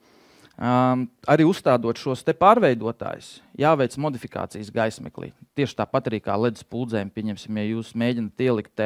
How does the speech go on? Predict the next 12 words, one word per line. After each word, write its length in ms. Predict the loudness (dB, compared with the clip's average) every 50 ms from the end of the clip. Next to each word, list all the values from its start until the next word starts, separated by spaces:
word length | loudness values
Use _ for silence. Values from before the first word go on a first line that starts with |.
| 2 2
astoņi 400 | 2 0 -4 -10 -8 -6 -4 -2
led 220 | -2 -2 -2 -6
spuldzi 340 | -12 -10 -6 -6 -2 0 0 -2
esošajā 420 | -2 -4 -10 -10 -6 -6 -6 -2
gaismeklī, 540 | 0 0 0 0 -2 -8 -10 -8 -10 -10 -10 -12
tur 140 | -16 -10
sešsimt 340 | -8 -8 -8 -8 -12 -14 -14
reiz 160 | -14 -12 -4
sešsimt 380 | -4 -4 -4 -4 -8 -12 -10 -4
panelī, 380 | -4 -4 -2 -2 -4 -6 -8 -10 _ -20 -20 -20 -20 -20 -20 -20 -20 -20 -20 -20 -20 _ -12
tur 160 | -4 2 4
jāpārslēdz 640 | 4 4 4 4 0 0 0 -4 -6 -6 -6 -10